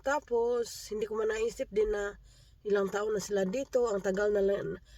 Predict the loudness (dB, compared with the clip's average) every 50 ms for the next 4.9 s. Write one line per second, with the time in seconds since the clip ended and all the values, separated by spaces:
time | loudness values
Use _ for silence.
0 | -20 -16 -8 -6 -4 -2 -2 0 0 2 2 4 2 4 4 4 6 6 6 6
1 | 4 2 2 0 -2 -2 0 2 2 2 2 2 0 -2 -4 -8 -12 -20 -20 -20
2 | -20 -20 -20 -20 -18 -14 -8 -2 0 2 2 4 4 4 4 4 2 2 0 -4
3 | -4 -4 -6 -2 -2 -2 0 0 0 2 2 0 0 0 0 0 0 0 -2 0
4 | -2 -4 -2 0 0 0 2 2 2 0 0 0 0 0 0 0 -2